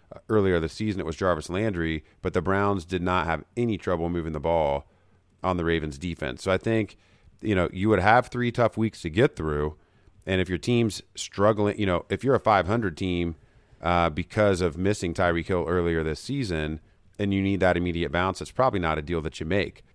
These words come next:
But if we find out that Mahomes is gone rest of season and the O B J owner is frustrated and is focused more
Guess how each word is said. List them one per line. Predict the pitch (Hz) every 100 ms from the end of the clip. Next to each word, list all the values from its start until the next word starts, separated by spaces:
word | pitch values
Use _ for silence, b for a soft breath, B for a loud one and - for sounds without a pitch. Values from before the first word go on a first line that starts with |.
| -
But | - 101
if |
we | 101
find | 92 110 104
out | 98 95
that | 87
Mahomes | 92 92 80
is | 71
gone | 92 95 87 76 80 90 -
rest | 87 85
of | 78
season | - 82 71 76 85 104 -
and | 85 85 85
the | 82 85
O |
B | 82
J | 78 80 78
owner | 78 76
is | 78 110
frustrated | - 78 78 82 80 98
and | 85 80 -
is | 107 120
focused | - 87 - 82
more | 78 73 73 73